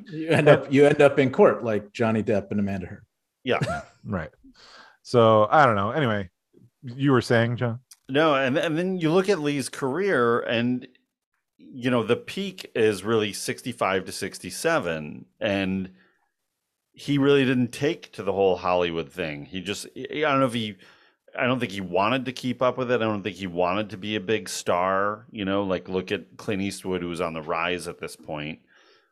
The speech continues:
Speaker 2: um, and McQueen, that I don't think he wanted it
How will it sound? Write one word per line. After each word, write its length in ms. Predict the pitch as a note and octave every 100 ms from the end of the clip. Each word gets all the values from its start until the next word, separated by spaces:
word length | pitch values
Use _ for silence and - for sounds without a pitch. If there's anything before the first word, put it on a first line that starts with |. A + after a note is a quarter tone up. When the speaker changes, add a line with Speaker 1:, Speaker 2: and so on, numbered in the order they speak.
| _
Speaker 2:
um, 360 | F2 E2 D#2 E2+
and 200 | F#2 E2
McQueen, 640 | - G#2+ G2+ F2+ D#2+ D#2+
that 180 | E2 D#2+
I 60 | F#2+
don't 180 | G2
think 140 | G2 F2+
he 160 | G2+
wanted 480 | F2 E2+ G#2 G#2+ F2+
it 320 | E2 E2+ -